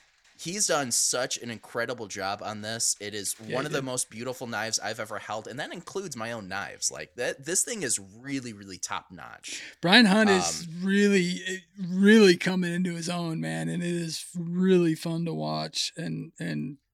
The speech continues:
Speaker 2: be as close as I am to him to get to see some of the shit that he's making. Yeah, it's, it's awesome.
Speaker 1: If I ever have to go into war, not only is this thing gonna be a perfect chef knife, but this Bowie chef knife is like, it looks like a badass Bowie knife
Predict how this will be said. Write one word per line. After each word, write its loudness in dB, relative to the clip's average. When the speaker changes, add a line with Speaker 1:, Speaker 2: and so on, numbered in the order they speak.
Speaker 2:
be 4
as 4
close 4
as 0
I 2
am 0
to -4
him -4
to -6
get -8
to -8
see -2
some -6
of -10
the -10
shit -6
that -8
he's -10
making. -10
Yeah, -4
it's, -10
it's -12
awesome. -6
Speaker 1:
If -8
I 0
ever -2
have -2
to -8
go -4
into -6
war, -8
not 0
only -6
is -2
this -2
thing -6
gonna -6
be -8
a -8
perfect -8
chef -8
knife, -8
but -12
this -2
Bowie -8
chef -8
knife -6
is -4
like, -8
it -2
looks 0
like -2
a -6
badass -2
Bowie -6
knife -16